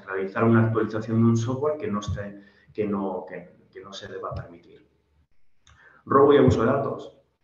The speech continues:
Pues al final tenemos una serie de información que, bueno, que es confidencial, de operación, entonces están en una serie de,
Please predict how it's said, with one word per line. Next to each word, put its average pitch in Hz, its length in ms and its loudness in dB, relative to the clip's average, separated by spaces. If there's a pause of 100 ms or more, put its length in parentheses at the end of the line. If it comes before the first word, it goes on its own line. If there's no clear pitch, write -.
Pues 90 180 -6 (540)
al 110 140 -12
final 110 300 -6
tenemos 104 320 -4
una 104 140 -2
serie 107 220 -4
de 107 60 -2
información 107 600 -4
que, 85 80 -8
bueno, - 360 -12 (380)
que 92 160 -10
es - 180 -14
confidencial, 127 1200 -2
de 101 140 -4
operación, 107 600 -2
entonces - 380 -10
están - 360 -10
en 90 180 -10
una 101 120 -10
serie 101 240 -8
de, - 180 -10